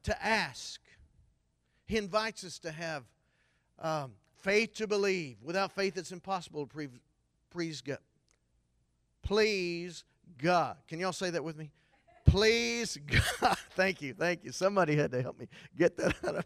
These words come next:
my mouth. We, we need His humility to ask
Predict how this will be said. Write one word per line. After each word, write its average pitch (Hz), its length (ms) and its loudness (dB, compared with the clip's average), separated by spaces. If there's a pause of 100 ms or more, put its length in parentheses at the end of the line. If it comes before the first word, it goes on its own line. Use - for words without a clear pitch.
my 165 200 -2 (100)
mouth. - 480 -10 (920)
We, 180 420 4 (300)
we 175 560 0
need 180 520 -6
His 143 300 -4
humility 170 600 -10
to 147 80 -8
ask - 440 -16